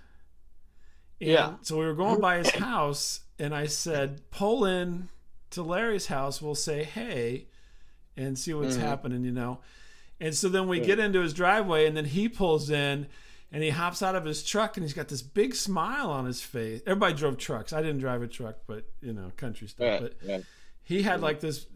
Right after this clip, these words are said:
Speaker 1: at the time, this was the thing to have, but he had, like, this, uh,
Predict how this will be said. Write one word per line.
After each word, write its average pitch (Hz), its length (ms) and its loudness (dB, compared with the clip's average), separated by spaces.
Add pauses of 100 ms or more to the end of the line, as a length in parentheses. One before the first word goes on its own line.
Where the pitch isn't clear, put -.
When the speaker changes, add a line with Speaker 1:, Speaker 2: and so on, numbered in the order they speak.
Speaker 1:
at 160 100 -2
the 156 80 -4
time, 170 520 0
this 143 180 -2
was 131 240 -6
the 123 200 -4
thing 131 340 -4
to 117 100 -4
have, 127 340 -4
but 117 100 -2
he 127 140 0
had, 127 320 -4
like, 120 160 -4
this, 123 220 -6 (540)
uh, 113 300 -8